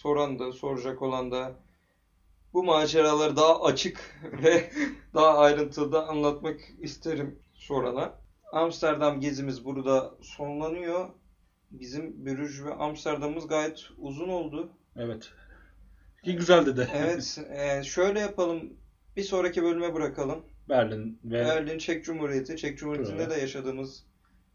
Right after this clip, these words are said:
Speaker 2: <laughs>
Speaker 1: enteresan şeyler var. Berlin biraz net güzel geçti bizim için. Çok, e, saçma şeyler olmasa da beğendiğimiz birçok şey oldu.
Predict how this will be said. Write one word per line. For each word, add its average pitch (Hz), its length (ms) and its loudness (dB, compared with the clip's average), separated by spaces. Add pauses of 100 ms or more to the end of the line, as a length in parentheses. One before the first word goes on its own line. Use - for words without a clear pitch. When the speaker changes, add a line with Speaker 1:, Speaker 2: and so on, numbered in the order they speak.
(380)
Speaker 2:
<laughs> - 0 - (240)
Speaker 1:
enteresan 147 540 -2
şeyler 156 320 0
var. 143 240 0
Berlin 147 520 0 (140)
biraz 151 280 -6
net 175 260 -2
güzel 123 340 2
geçti 120 320 -6
bizim 120 220 -14
için. - 220 -14
Çok, 135 320 -10 (960)
e, - 220 -12
saçma 139 380 -2
şeyler 151 280 -2
olmasa 151 400 -4
da - 260 -8 (540)
beğendiğimiz 143 680 -6
birçok 139 340 -8
şey 123 200 -2
oldu. 120 400 -6